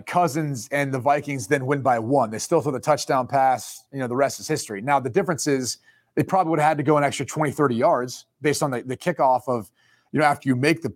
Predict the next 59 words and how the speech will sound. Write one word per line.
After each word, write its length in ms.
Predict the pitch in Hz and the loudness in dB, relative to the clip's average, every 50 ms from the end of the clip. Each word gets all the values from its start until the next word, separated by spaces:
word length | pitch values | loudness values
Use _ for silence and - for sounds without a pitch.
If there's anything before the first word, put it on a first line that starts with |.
| _ - | _ -4
the, 220 | 135 131 120 107 | -2 0 0 0
the 100 | 117 110 | -2 -4
field 280 | - - 139 123 113 110 | -2 0 0 0 0 0
goal. 280 | 113 107 104 101 - _ _ _ _ _ _ _ _ - | 0 0 0 0 -4 _ _ _ _ _ _ _ _ -6
And 100 | - - | -2 0
so 100 | - 160 | 2 2
maybe 200 | 165 185 175 170 | 4 4 2 4
that 240 | 143 185 190 - - | 2 2 2 2 2
wouldn't 180 | 175 180 165 147 | 2 4 4 4
have 80 | 139 | 4
worked 200 | 151 151 - - | 2 2 2 2
out 100 | 131 110 | 0 0
the 60 | - - | 0 -4
same 260 | - - 127 117 117 | -4 -4 -4 -4 -2
way. 220 | 120 113 110 110 | -4 -4 -4 -4
But, 420 | 107 107 214 196 160 135 107 - _ _ _ _ _ _ _ _ - | -4 0 2 2 2 2 -2 -10 _ _ _ _ _ _ _ _ 0
um, 400 | 147 143 139 143 131 127 120 - - | 0 2 2 0 -2 -4 -6 -4 -2
I, 80 | 170 175 - | 0 0 2
I 60 | 185 175 | 0 0
still 180 | - - 180 | 2 2 2
think 120 | 143 160 151 | 2 2 2
it 40 | |
was 80 | 143 117 | 2 2
the 60 | 135 | 2
right 120 | 147 135 117 | 2 0 0
decision 320 | 117 - - 147 117 110 | -2 -2 -2 -2 -2 -2
for 100 | - 123 | -4 -4
Dan 260 | - 135 127 120 113 | -2 -2 -2 -2 -2
Campbell 320 | - 143 131 127 113 117 - | 0 0 0 0 0 -4 -6
to 140 | - - 123 | -6 -6 -8
go, 680 | 101 95 - 135 139 139 139 135 135 135 131 - - _ - | -6 -2 0 2 4 4 4 2 2 0 -2 -4 -8 _ -6
you 100 | 143 135 | -4 -4
know, 80 | 123 | -4
for 240 | - - - 156 147 | -2 0 0 2 2
the 80 | 127 - | 0 -2
field 320 | - - 156 143 139 127 | -2 0 2 2 2 2
goal 140 | 127 123 123 | 0 -2 -2
in 60 | 117 | 0
that 140 | 113 110 113 | -2 -2 -2
instance, 360 | 113 110 - - 123 101 - - | -2 -6 -6 -8 -8 -8 -4 0
make 200 | 143 160 165 - | 2 2 4 4
it 60 | 160 | 2
a 60 | 143 - | 0 0
six-point 640 | - - 143 123 - - - 127 131 123 117 - | 0 0 -2 -2 -4 -4 -6 -4 -4 -4 -2 -2
game, 340 | 127 123 117 117 113 110 110 - | 0 0 0 0 0 -2 -2 -4
and 120 | 127 131 | -4 -4
then 80 | 127 110 | -6 -4
force, 480 | - - 147 147 139 - - - - _ _ | 0 2 4 4 4 4 0 -6 -8 _ _
you 80 | 147 143 | -6 -4
know, 140 | 131 123 117 | -2 -2 -2
the 80 | 127 | 0
Minnesota 340 | 135 135 131 123 - 139 127 | 0 0 0 0 0 0 2
Vikings 300 | 113 135 131 127 110 104 | 4 4 4 4 2 -2
to 60 | - 139 | -4 -2
get 80 | 123 | 0
along 180 | 120 123 120 117 | 0 0 0 0
the 80 | 110 | 0
hard 220 | 101 123 127 123 113 | 0 0 0 0 0
way. 240 | 104 95 95 92 | -4 -6 -6 -8